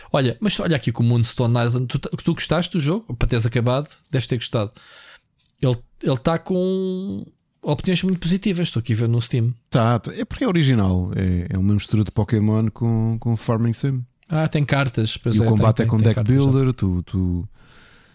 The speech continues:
Speaker 2: eh, pá, eu, eu, era o que eu, tu não sei se chegaste a ouvir essa parte quando foste beber água. O, o Moonstone Island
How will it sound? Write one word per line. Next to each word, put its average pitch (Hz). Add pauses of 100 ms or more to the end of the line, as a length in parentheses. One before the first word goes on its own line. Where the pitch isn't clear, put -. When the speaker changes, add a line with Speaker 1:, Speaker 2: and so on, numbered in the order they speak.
(920)
Speaker 2:
eh, 64
pá, 113
eu, 135
eu, 135
era 143
o 131
que -
eu, 147
tu 120
não 135
sei 135
se -
chegaste 127
a 127
ouvir 120
essa 113
parte 120
quando 117
foste -
beber 98
água. 87
O, 90
o 107
Moonstone 135
Island 101